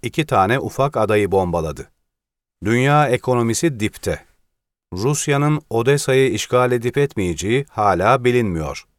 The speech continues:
Ukrayna'da bombalar patladıkça dünya ekonomisi de dibe doğru gidiyor.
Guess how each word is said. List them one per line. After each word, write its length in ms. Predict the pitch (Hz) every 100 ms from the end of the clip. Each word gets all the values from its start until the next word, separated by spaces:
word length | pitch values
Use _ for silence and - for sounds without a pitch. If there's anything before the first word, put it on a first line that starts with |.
| _ _ _ _ -
Ukrayna'da 680 | 101 - 127 123 113 131 120
bombalar 500 | 110 107 104 104 -
patladıkça 720 | 101 - 107 127 - 95 113 _ _ -
dünya 420 | 80 110 127 135 120
ekonomisi 560 | 107 117 107 104 113
de 180 | 123 127
dibe 260 | 120 110 95
doğru 260 | 85 82
gidiyor. 520 | 87 104 92 71 -